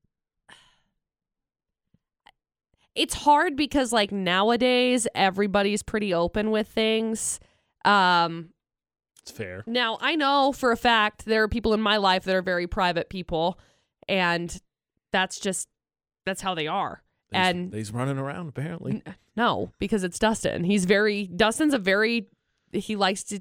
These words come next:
Speaker 1: be very private. He doesn't love when we, like, talk about him and stuff.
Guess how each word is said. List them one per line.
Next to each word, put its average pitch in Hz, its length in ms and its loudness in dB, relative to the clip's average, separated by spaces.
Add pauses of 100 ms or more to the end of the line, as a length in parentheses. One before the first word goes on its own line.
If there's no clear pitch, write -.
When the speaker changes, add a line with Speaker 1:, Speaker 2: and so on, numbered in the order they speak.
(240)
Speaker 1:
be 185 180 -4
very 175 760 -2 (280)
private. 196 600 0 (400)
He 254 100 4
doesn't 269 320 4
love 196 460 2
when 202 200 2
we, 202 240 -2
like, 185 200 0
talk 160 240 -4
about 220 240 0
him 247 100 0
and 262 100 -4
stuff. 277 440 -2